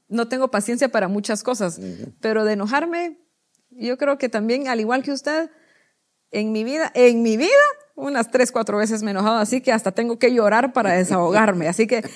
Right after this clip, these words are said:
Speaker 1: tenemos esa,
Speaker 2: Excelente.
Speaker 1: esa cualidad los dos.
Speaker 2: Excelente.
Speaker 1: Ahora hablando de la vida, si pudiera tomar un café con una persona de la vida real o ficción, ¿con quién sería? Para, para hablar de la vida.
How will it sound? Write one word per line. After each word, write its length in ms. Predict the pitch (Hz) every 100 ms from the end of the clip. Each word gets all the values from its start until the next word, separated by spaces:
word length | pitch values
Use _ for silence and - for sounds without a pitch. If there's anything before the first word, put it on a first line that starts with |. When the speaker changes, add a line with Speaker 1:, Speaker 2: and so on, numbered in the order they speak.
| -
Speaker 1:
tenemos 440 | 240 233 262 269 269
esa, 580 | 254 254 254 233 196 -
Speaker 2:
Excelente. 460 | 110 107 - 104 -
Speaker 1:
esa 120 | 226
cualidad 520 | 269 233 196 196 226
los 240 | 220 185 175
dos. 240 | 214 127
Speaker 2:
Excelente. 340 | 104 208 - - - - - - _ _ _ _ _ _ _ -
Speaker 1:
Ahora 260 | - 247
hablando 280 | 277 277 285
de 80 | 240
la 100 | 180
vida, 340 | 170 180 - - _ _ _ _ _
si 380 | - - 285 220
pudiera 680 | - - 247 247 262 339 466
tomar 280 | 415 294 294
un 100 | 302
café 640 | 302 226 226 220 160 160
con 160 | - 214
una 180 | 233 269
persona 680 | 269 226 - 247 254 262 -
de 140 | - 190
la 120 | 185
vida 300 | 202 226 240
real 380 | 220 214 180 - _ -
o 120 | 202
ficción, 480 | - 196 - 285 370 453 - _ _ _
¿con 200 | - 208
quién 240 | 190 233 226
sería? 480 | 208 180 160 156 - _ _ _ _ _ _ _ _
Para, 380 | - 202 214 -
para 160 | 233 202
hablar 240 | 202 226
de 80 | 262
la 120 | 247 175
vida. 320 | 202 147